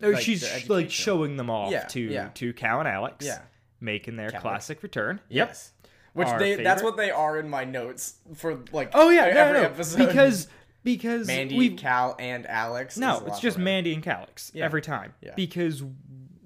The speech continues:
Speaker 1: we get so much, like, there was points earlier where they were separate,
Speaker 2: No.
Speaker 1: but they have been one entity for a while now.
Speaker 2: Yeah.
Speaker 1: So.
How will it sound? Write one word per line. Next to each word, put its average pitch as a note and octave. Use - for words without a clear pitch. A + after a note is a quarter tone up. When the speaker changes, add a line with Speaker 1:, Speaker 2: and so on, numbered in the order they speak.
Speaker 1:
we D#3
get D3
so C3
much, A#2
like, B2+
there F3
was E3
points G3
earlier F#3+
where C#3+
they C#3
were C3
separate, D#3+
Speaker 2:
No. D#3+
Speaker 1:
but -
they D3+
have C3
been A#2
one B2
entity A#2
for G#2
a G2
while G#2
now. B2+
Speaker 2:
Yeah. B2
Speaker 1:
So. G2